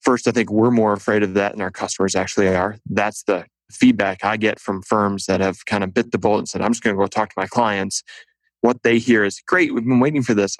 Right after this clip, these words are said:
Awesome, let's do it." They don't look to the past like we do. They just wanna look forward.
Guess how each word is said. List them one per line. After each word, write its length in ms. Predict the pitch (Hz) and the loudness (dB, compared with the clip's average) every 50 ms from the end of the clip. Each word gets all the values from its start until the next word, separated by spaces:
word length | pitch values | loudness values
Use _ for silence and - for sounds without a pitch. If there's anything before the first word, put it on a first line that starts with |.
| - - | -4 -2
Awesome, 380 | 156 165 151 - 113 107 107 | -2 -2 -2 -2 -2 0 0
let's 240 | 117 147 - - - | 0 0 0 -2 0
do 200 | - 156 165 123 | 2 4 4 4
it." 180 | - - _ _ _ _ _ - | 2 0 _ _ _ _ _ 0
They 100 | 127 139 | 0 0
don't 220 | 147 139 - - | 0 0 -2 0
look 200 | 127 131 147 - - | 0 0 0 0 0
to 100 | - 127 | 0 0
the 80 | 113 | 0
past 400 | 113 - - 104 101 104 - - | 0 -2 -2 -2 -2 -2 -2 -2
like 120 | - 98 - - | -4 -2 0 2
we 140 | 110 113 | 2 4
do. 120 | 104 107 104 | 4 4 4
They 140 | 101 104 - | 4 2 0
just 200 | 123 123 - - | 0 -4 -2 -2
wanna 180 | 113 107 104 | 0 2 2
look 180 | 98 98 95 - | 0 0 -2 -2
forward. 480 | - - 117 131 120 - - 104 - | 0 0 2 2 0 -2 -4 -10 -12